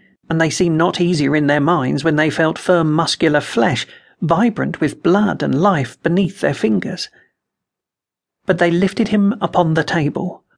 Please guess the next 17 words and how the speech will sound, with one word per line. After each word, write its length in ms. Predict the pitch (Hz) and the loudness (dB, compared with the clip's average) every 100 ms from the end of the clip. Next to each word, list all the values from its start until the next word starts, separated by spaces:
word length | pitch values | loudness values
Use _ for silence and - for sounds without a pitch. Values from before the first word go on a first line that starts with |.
| _ _ - | _ _ -2
and 100 | 160 | 0
Orestes 760 | 160 170 - - 147 180 190 | 2 0 -2 -2 0 0 -2
clothed 460 | - 190 175 - - | -2 0 0 -2 -2
him 180 | 156 180 | 0 2
in 80 | |
a 80 | 156 | 0
curious 500 | - 202 156 147 117 | 0 0 2 0 -2
dark 420 | - 175 147 139 | 0 0 0 -4
velvet 520 | - 165 151 151 151 185 | -2 0 0 0 -2 -2
robe, 340 | 196 156 139 - - - | 0 0 -4 -10 -20 -14
splashed 560 | - - 220 139 - - | -8 0 0 0 -4 -2
with 160 | 151 | 0
gold 320 | 196 185 160 | 2 2 0
stars 500 | - - 190 156 147 | -4 -2 0 0 -2
and 140 | 156 - | -4 0
crescent 400 | 190 175 147 - | 0 0 0 0
moons, 320 | 196 185 165 | 2 2 0